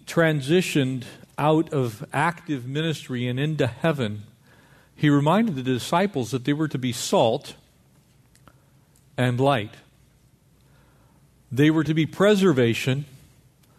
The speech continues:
and they were to be illumination. They were to be in this world the thing that preserves and the thing that illuminates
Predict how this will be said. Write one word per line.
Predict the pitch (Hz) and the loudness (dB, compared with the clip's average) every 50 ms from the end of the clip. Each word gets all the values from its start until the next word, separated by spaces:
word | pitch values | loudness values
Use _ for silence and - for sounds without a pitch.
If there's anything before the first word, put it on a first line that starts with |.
| _ _ _ _ _ | _ _ _ _ _
and | - 135 135 139 | -2 -2 0 0
they | 135 143 | 0 0
were | 135 135 135 | 0 -2 -4
to | 127 - | -6 -6
be | 131 135 135 135 135 131 131 131 - | -4 -2 0 0 0 -2 -4 -6 -4
illumination. | 147 127 135 151 165 165 151 127 120 110 101 - - - 95 85 - _ _ _ _ _ _ _ _ _ _ _ _ _ _ _ _ _ _ _ _ _ _ _ _ _ _ - | -2 2 2 4 4 4 2 2 0 0 -2 -4 -8 -10 -14 -16 -18 _ _ _ _ _ _ _ _ _ _ _ _ _ _ _ _ _ _ _ _ _ _ _ _ _ _ -4
They | 117 120 156 185 | 0 2 4 4
were | 226 240 233 - | 4 2 0 0
to | - 190 | -2 0
be | 156 170 170 170 | 0 2 2 2
in | 160 - 165 175 196 208 208 185 | 2 2 2 4 4 4 4 4
this | 185 175 147 - - | 4 4 4 2 -2
world | 156 147 156 180 180 143 120 107 107 117 127 131 117 - _ _ _ _ _ _ _ - | -2 0 0 2 2 2 2 0 0 -4 -6 -10 -14 -18 _ _ _ _ _ _ _ -2
the | 131 139 127 | -2 0 0
thing | - 180 180 180 180 | 2 2 2 4 4
that | 165 165 - | 2 2 2
preserves | 147 131 117 110 123 160 170 185 196 202 214 220 214 214 202 - - - - - - _ _ _ _ _ _ _ _ _ _ _ _ _ _ _ _ _ _ _ _ _ _ _ _ _ _ - | 0 -2 -2 0 2 4 6 6 8 6 6 4 2 -2 -6 -8 -10 -12 -14 -16 -20 _ _ _ _ _ _ _ _ _ _ _ _ _ _ _ _ _ _ _ _ _ _ _ _ _ _ -2
and | 135 135 135 135 | -2 0 0 0
the | 135 | 0
thing | - - 156 147 147 135 | 0 2 2 2 0 0
that | 131 147 139 | 0 2 2
illuminates | 131 131 131 147 156 151 139 120 113 110 110 107 - - - - - - - - - | 4 4 4 2 2 2 2 2 0 -2 -4 -6 -10 -14 -16 -16 -14 -14 -16 -16 -18